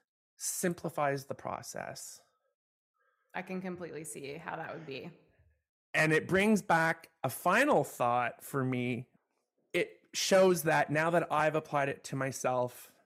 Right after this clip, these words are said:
Speaker 1: it allows me to be a lot more organic in my process.
Speaker 2: Mm.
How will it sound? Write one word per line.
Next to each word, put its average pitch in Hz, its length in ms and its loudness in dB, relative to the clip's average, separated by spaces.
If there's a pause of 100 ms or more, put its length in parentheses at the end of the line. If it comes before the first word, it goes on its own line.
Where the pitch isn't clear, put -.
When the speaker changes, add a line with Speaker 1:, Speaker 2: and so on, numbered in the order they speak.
(500)
Speaker 1:
it 151 100 2
allows 143 600 0
me 135 380 -2
to 131 100 -4
be 127 260 -6
a 131 40 -4
lot 120 340 -4
more 131 320 -6
organic 127 1040 -4 (500)
in 131 420 -2 (320)
my 123 180 -6
process. - 880 -12 (100)
Speaker 2:
Mm. 180 540 -8